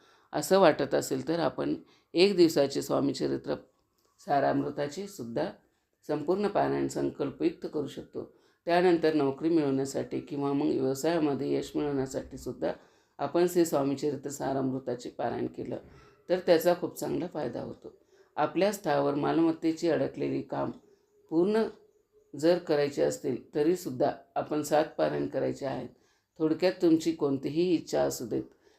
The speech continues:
संतती प्राप्तीसाठी, विवाहासाठी, आर्थिक समस्येसाठी, आरोग्यासाठी तुम्ही सात पारायण केले तर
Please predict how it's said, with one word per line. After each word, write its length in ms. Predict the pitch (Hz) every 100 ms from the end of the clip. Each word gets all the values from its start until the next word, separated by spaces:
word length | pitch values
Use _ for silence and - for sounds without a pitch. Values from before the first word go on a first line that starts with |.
| _
संतती 480 | - 147 143 156 190
प्राप्तीसाठी, 720 | 190 143 - - 143 131 143
विवाहासाठी, 760 | 139 139 160 175 151 139 143 123
आर्थिक 440 | 123 139 139 175
समस्येसाठी, 840 | 175 156 139 143 135 139 - 117 - _ _ _ -
आरोग्यासाठी 840 | 147 156 165 185 175 147 143 135 - _ _ _
तुम्ही 220 | 156 160 180
सात 200 | 170 139 -
पारायण 300 | 143 139 139
केले 260 | 135 139 139
तर 240 | 139 151